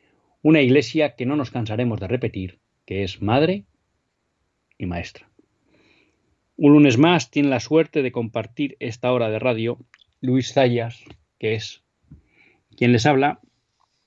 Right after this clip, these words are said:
y a quien la gracia y la Virgen, pues, le han concedido la suerte de dirigir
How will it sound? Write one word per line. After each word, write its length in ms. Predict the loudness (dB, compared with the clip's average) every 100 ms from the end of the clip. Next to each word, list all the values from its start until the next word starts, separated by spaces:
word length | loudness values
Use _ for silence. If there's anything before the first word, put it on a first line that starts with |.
| -8
y 160 | 0 0
a 100 | 0
quien 160 | -2
la 80 | -2
gracia 460 | -2 -4 -4 -4 -6 _ -2
y 80 |
la 120 | 0 2
Virgen, 340 | 0 -2 -4
pues, 120 | -4
le 60 | -4
han 100 | -2
concedido 440 | -4 -2 0 2
la 100 | 0
suerte 560 | 2 2 2 0 -8 -10 _ _ _ _ _ _ -20 -20 _ _ -6
de 360 | 0 0 -2 _ _ _ _ _ _ _
dirigir 540 | -2 0 0 -2 -2